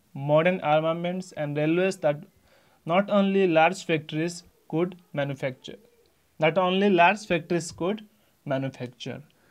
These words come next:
So what happened? This is about industry and worker. So in the year of eighteen eighty, the Russian government, they realized that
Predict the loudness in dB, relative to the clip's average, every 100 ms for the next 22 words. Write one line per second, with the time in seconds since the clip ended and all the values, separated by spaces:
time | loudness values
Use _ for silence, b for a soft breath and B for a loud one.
0 | b b -2 2 2 2 2 0 -4 _
1 | _ _ _ _ -12 -2 2 2 2 4
2 | 6 4 4 0 2 2 2 2 4 4
3 | 6 4 2 -6 -10 -12 _ _ _ _
4 | b b b b 0 2 4 4 4 4
5 | 4 4 4 2 2 2 4 2 4 2
6 | 2 0 0 0 2 0 0 0 2 2
7 | 2 2 0 -2 -2 -2 0 2 2 2
8 | 4 4 4 0 -2 -2 -4